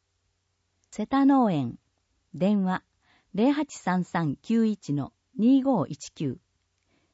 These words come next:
所在地、八代千四百九十三。果物、梨、八月上旬から十二月下旬。りんご、八月下旬から十月中旬。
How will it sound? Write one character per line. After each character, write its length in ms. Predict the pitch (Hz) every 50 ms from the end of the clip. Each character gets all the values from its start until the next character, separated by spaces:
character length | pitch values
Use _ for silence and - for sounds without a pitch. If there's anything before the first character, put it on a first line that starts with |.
| _
所 200 | _ - - 202
在 280 | 202 202 254 269 254 185
地、 300 | - - - - 143 - _ _ _ _ _ _ _ _ _ -
八 320 | - 170 180 - - 247
代 220 | 226 240 233 - - _ _ _ _ _
千 340 | _ - - 294 320 262 214
四 200 | 214 220 220 214
百 280 | - 170 143 - 156
九 240 | - - - 220 196
十 200 | 147 139 135 127
三。 340 | 131 - - 156 143 143 - _ _ _ _ _ _ _ _ _ _ _ _ _ _ _
果 260 | - - 196 226 247
物、 320 | 226 180 143 127 120 - _ _ _ _ _ _ _ _ _ _ _ _ _ -
梨、 420 | 160 165 170 - - 226 - - _ _ _ _ _ _ _ _
八 260 | - 190 185 - 277
月 260 | 277 294 277 - 175
上 240 | 151 151 185 202 208
旬 200 | 185 190 190 185
か 160 | 175 - 165
ら 180 | 160 156 - - -
十 280 | 151 135 165 226 262
二 120 | 269 262 254
月 280 | 247 247 240 _ -
下 140 | 170 175 180
旬。 300 | 170 165 165 156 143 143 _ _ _ _ _ _ _ _ _ _ _ _ _ _ -
り 180 | 151 190 214
ん 120 | 208 196 185
ご、 220 | 175 175 170 - _ _ _ _ _ _ _ _
八 260 | - - 190 - - 285
月 240 | 302 285 285 -
下 160 | 156 156 156 151
旬 240 | 170 185 185 180
か 140 | 170 - 170
ら 140 | 165 165 - -
十 300 | 147 123 139 202 233 247
月 300 | 240 240 226 - 214 202
中 300 | - - - 196 185 185
旬。 320 | 165 170 165 156 147 139